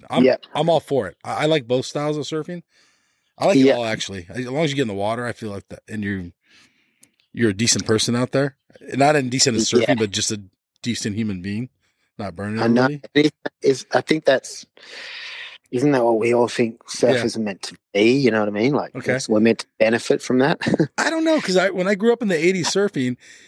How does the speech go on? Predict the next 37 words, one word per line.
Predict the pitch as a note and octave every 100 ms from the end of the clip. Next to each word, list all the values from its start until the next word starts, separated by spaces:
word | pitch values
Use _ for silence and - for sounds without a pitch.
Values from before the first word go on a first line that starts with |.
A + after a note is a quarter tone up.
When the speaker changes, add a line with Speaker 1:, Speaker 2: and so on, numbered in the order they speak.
| _ -
Speaker 1:
if | C#3
you | G#3
paddle | G3+ G3+
out | F#3+
in | D#3+
a | C#3
longboard | D3+ F3+ C#3 B2+
here | C3+ C#3+
in |
Southern | B2 C#3 B2+
California, | A#2 G2+ C#3 A#2+
you | C3+
were |
booed | G#2 B2 A2+
out | G#2
of | F2+
the |
water | F2+ F#2 D#2 - _ _ _ _
or | C3+ A#2+ A2
kicked | D3 -
out | G2+ F#2+
of |
the | A#2
Speaker 2:
Yeah. | A#2
Speaker 1:
water. | A2 - _ _ _ _ _
That | D3+ E3+
all | F3
changed | - E3+ D#3+
Speaker 2:
Same | D3
Speaker 1:
in | D3
the |
Speaker 2:
in | C#3
the |
mid | C#3+ C#3
Speaker 1:
nineties. | C3 C3 - D3
Speaker 2:
ni-, |
mid, | D#3+ D3 C#3+